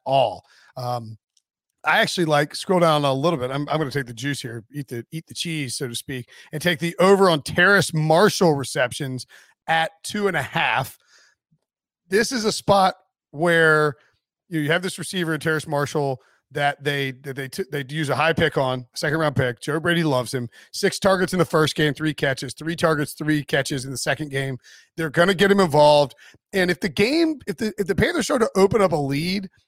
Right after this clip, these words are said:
I don't think they're just gonna go into I formation and run the ball with Christian McCaffrey. I think it's a good spot to get some usage out of Terrace Marshall. So while D J Moore, you maybe are a little more worried about if the Panthers are up twenty-one three at halftime,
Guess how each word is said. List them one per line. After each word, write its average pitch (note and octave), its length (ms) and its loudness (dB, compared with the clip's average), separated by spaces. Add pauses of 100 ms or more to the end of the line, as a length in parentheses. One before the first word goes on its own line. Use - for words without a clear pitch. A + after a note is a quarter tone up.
(260)
I A3+ 140 2
don't D#4+ 220 0
think B3 240 -2
they're G3+ 100 2
just G3 240 2
gonna E3 300 4 (800)
go G3+ 120 4
into F3+ 140 4
I F3+ 140 4
formation E3+ 520 0
and C3+ 120 -6
run D#3+ 160 -2
the C#3+ 80 -4
ball C3 180 -2
with A#2+ 120 -10
Christian C#3+ 300 -4
McCaffrey. A#2+ 500 -6
I - 360 -20
think B3 140 0
it's G3+ 100 -4
a F3 40 -10
good G3+ 180 2
spot G#3 260 2
to E3 80 -6
get E3+ 220 -2
some D#3 180 -8
usage D3+ 480 -4
out C#3 120 0
of B2+ 80 -6
Terrace C#3+ 280 -2
Marshall. C3+ 360 -4
So D#3 300 -2 (260)
while F3 200 4
D D#3 280 -6
J A3 160 -2
Moore, G#3+ 420 2
you G3+ 100 -4
maybe F#3+ 220 -2
are F3+ 40 2
a E3+ 40 0
little E3+ 240 0
more F#3 200 0
worried E3+ 240 2
about D#3 280 2 (240)
if E3 120 -4
the D#3 120 -6
Panthers E3+ 400 -2
are D#3+ 80 0
up D#3+ 140 -2 (360)
twenty-one F3 600 -2
three D3+ 400 0
at A#2+ 80 -6
halftime, F#3 600 0